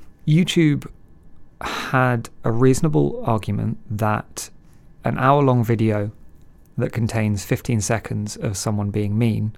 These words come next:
isn't harassment, and that, uh, you know, the more you talk, the more likely violations there are. But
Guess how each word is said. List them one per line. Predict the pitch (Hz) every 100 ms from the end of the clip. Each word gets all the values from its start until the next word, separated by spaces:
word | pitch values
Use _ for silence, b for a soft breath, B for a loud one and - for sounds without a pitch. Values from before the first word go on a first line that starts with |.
| b b b b - - - -
isn't | 104 110 101 -
harassment, | 127 135 190 - - 117 - -
and | 117 107 101
that, | 107 - - - - -
uh, | - 117 - -
you | - 113
know, | 101
the | 98 104
more | 117 120
you | 104 104
talk, | - 117 110 -
the | 110
more | 107 104 104 104 214 185 131
likely | 120 117 113 113
violations | 104 107 107 101 - 104
there | 170
are. | 196 147 127
But | 104 107